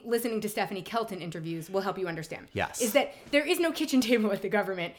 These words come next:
Speaker 1: It's your
Speaker 2: Right.
Speaker 1: kitchen table is being impacted by people who don't have a kitchen table.
Speaker 2: Right.
Speaker 1: They're not
Speaker 2: The re-,
Speaker 1: worried.
Speaker 2: right.
Speaker 1: There's, this is all, this is all made
Speaker 2: Right.
Speaker 1: up problems.
Speaker 2: The reason they don't have a balanced budget is because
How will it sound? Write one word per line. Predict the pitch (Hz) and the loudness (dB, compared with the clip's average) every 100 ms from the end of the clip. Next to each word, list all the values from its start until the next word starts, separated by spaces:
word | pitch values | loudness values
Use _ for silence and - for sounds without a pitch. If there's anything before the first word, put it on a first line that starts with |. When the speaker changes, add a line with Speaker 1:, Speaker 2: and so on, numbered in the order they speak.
| - | -6
Speaker 1:
It's | - 220 | -6 -2
your | 269 | 0
Speaker 2:
Right. | 359 | 2
Speaker 1:
kitchen | 359 320 277 | 2 2 2
table | 269 226 233 220 - - | 2 4 4 2 -2 -8
is | - 208 | -4 -2
being | 254 247 226 220 - | 0 0 0 -2 0
impacted | 269 262 247 226 220 214 | 2 4 4 4 4 4
by | 208 | 0
people | 202 247 220 | 0 -2 0
who | |
don't | 220 190 | 0 2
have | 208 202 | 2 2
a | |
kitchen | 175 156 147 | 0 -6 -8
table. | 151 - | -10 -2
Speaker 2:
Right. | 139 87 - - - | 0 0 -4 -20 -2
Speaker 1:
They're | 247 | 4
not | 285 | 8
Speaker 2:
The | 202 | 10
re-, | 294 | 8
Speaker 1:
worried. | 294 | 8
Speaker 2:
right. | 262 269 | 6 6
Speaker 1:
There's, | - | 2
this | 320 | 2
is | 320 | 6
all, | 302 285 254 | 8 8 4
this | 226 294 | 0 0
is | 302 | 6
all | 285 262 208 | 6 6 2
made | 226 247 254 | 0 2 4
Speaker 2:
Right. | |
Speaker 1:
up | 240 | 4
problems. | - 226 151 | 4 2 4
Speaker 2:
The | |
reason | 147 226 220 135 | 4 4 4 4
they | 117 | 6
don't | 123 | 6
have | 117 104 | 4 2
a | |
balanced | 101 107 95 - - | 4 2 2 -6 2
budget | 165 - 87 101 | 4 4 -4 -8
is | - | -10
because | 110 117 92 | -6 -4 -6